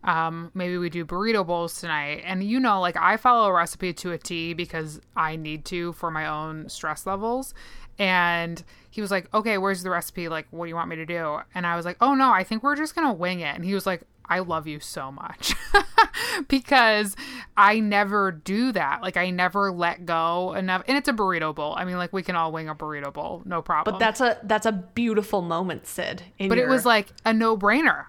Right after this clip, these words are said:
Speaker 1: I was like,
Speaker 2: Yeah.
Speaker 1: "I can wing a, a burrito bowl. I think so."
Speaker 2: You're making
Speaker 1: And
Speaker 2: it.
Speaker 1: it was so fun, and that felt like progress. <laughs> So
Speaker 2: That brings me, that brings me joy.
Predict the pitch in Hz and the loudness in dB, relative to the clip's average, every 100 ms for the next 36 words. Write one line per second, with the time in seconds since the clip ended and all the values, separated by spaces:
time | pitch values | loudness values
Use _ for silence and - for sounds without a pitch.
0 | - 226 226 202 190 262 - 466 233 196 | 2 4 4 4 6 4 2 2 2 2
1 | 180 170 190 180 180 156 143 151 180 269 | -2 0 0 0 -2 -2 -4 -2 0 0
2 | 339 320 440 415 - 180 160 262 311 - | 4 4 4 -4 0 2 4 2 0 -4
3 | - - - 208 214 202 196 165 160 - | -16 -14 0 4 6 6 2 0 -4 -8
4 | - _ 208 214 220 - 226 220 214 214 | -20 _ -4 -2 -2 0 2 2 2 4
5 | 208 185 170 175 190 180 175 170 170 - | 4 4 0 -4 -2 0 0 0 -4 -8
6 | 180 180 - 190 180 175 - 156 147 170 | -2 -2 0 -2 -2 -6 -4 -2 -2 -4
7 | 185 - - - - - 294 - 269 - | -8 -8 -6 0 2 6 4 6 -2 -2
8 | - - - - - 240 180 170 160 - | -14 -20 -20 -20 -16 -6 -4 -4 -4 -4
9 | 170 160 - 202 240 190 170 170 - 120 | -4 -4 4 6 6 4 -4 -4 -8 -8
10 | - 82 | -4 -6